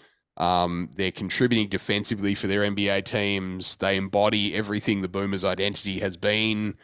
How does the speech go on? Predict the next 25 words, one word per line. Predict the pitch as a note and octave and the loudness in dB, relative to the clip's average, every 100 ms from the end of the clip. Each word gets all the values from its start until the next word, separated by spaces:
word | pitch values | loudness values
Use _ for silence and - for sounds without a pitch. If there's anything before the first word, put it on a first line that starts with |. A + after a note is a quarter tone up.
| - _ _ - | -20 _ _ 2
over | G#2+ G#2 G#2 G2+ | 4 6 4 4
the | F#2+ | 4
last | G2+ G2+ - | 4 2 2
couple | A2+ G#2 | -2 -2
of | E2+ | -2
decades | G2 G2 G#2+ G2+ G2 F#2+ | -2 0 0 2 0 -2
and | G2 | -2
what | G#2 | -2
they've | F#2 F#2+ | -2 0
tried | A2+ F#2+ | 2 0
to | F2 | 0
build. | G2 G#2 G2+ F#2+ - - - - - | -2 0 0 -2 -8 -14 -20 -20 -4
Um, | E2 F#2+ F#2+ F#2+ - | 2 4 4 2 -2
so | - F#2+ | 0 0
those | F#2+ A2 B2 | 4 4 4
guys, | A#2+ A2 G#2+ G#2+ | 4 4 4 2
along | G2+ G#2 | 0 -2
with | F#2+ - | -2 -4
Tybal, | - A#2 A#2+ | 2 4 4
along | A#2 A2 G2+ G2 F#2+ | 4 4 4 2 -2
with | F2+ - | -10 -4
Giddey, | A#2+ A#2+ A2 G#2 | 0 2 4 2
along | F#2+ F#2+ | 0 -2
with | F#2 F2 | -4 -2
Mills, | A2+ B2+ A#2+ G#2+ F#2+ F2+ - | 4 6 6 4 0 -2 -2